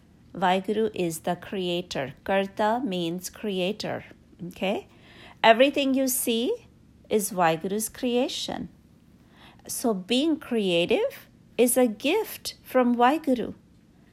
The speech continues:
You have the responsibility to keep it alive." That is the end of the story, boys and girls.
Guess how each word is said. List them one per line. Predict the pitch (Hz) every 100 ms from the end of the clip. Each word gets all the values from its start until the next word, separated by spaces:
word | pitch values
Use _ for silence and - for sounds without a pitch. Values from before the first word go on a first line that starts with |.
| -
You | 208 233 247
have | 254 247 226 220
the | 214
responsibility | 214 220 - 196 196 214 180 180 175 190 403 453
to | -
keep | 220 - 180 175
it | 196
alive." | 220 220 226 302 202 175 - - - - - - - - - - - - - - _ - -
That | 381 403
is | 381
the | - -
end | 202 196
of | 202 -
the | 175
story, | - - 170 170 185 240
boys | 233 233 233
and | 240 240
girls. | 233 240 302 - -